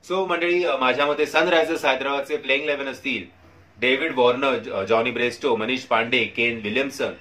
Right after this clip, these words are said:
प्रियम गार्ग, विजय शंकर, अभिषेक शर्मा, रशीद खान, संदीप शर्मा, टी नटराजन आणि खलील अहमद.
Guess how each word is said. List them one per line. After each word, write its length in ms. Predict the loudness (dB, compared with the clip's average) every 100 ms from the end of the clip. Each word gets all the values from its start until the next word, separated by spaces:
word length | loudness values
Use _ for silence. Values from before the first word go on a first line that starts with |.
| -20 -20 -20 -20 -4
प्रियम 340 | 4 4 4
गार्ग, 300 | 2 2 2 -6
विजय 360 | -10 -4 -2
शंकर, 400 | -2 -4 0 0
अभिषेक 400 | 2 -4 -4 -6
शर्मा, 420 | 0 0 2 2
रशीद 320 | 0 -2 -4 -4
खान, 260 | 0 0 0 -12 -20 -20 _ 0
संदीप 400 | 0 2 0 4
शर्मा, 360 | 2 4 0
टी 480 | -2 -12 _ -6 -2
नटराजन 580 | -2 4 6 6 2 -6
आणि 240 | -4 -6 -2
खलील 220 | 2 4
अहमद. 260 | 4 0 -6